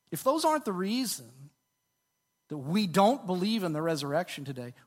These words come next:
why don't we believe in it? What makes it impossible to believe in the resurrection? Well, that's my second point today.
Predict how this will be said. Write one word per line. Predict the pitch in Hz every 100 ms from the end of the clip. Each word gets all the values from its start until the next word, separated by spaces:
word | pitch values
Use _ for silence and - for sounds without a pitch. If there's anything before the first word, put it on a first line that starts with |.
| _
why | 139 147 196 254 247
don't | 180 247 294 233
we | 139 120 113 _ -
believe | 131 123 110
in | 107
it? | 110
What | 185 285 - 269
makes | 196 240 247 - 147
it | 131
impossible | 147 123 - - 233 220 - 139 127 -
to | 165
believe | 151 165 202 196 127 - - -
in | 180
the | 185
resurrection? | 160 151 151 190 240 - 160 123 _ _ _ _ - _
Well, | 214
that's | 226 220
my | 190
second | - 190 151
point | - 151 131
today. | 127